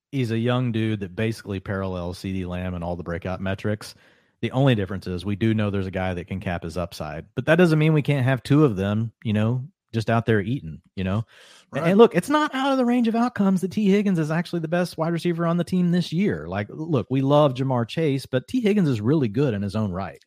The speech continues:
Speaker 1: Um, so th-, that's my main point.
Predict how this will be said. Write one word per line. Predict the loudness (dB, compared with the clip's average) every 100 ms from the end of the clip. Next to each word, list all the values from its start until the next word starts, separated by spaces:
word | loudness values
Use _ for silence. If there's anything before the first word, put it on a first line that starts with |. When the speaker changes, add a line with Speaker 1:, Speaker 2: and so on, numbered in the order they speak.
| -8
Speaker 1:
Um, | -6 -6 -8 -8
so | -2 0 -2 -8 -20 -20 -12
th-, | -2
that's | 4 4 4
my | 0 0
main | -2 -6
point. | -8 -8 -8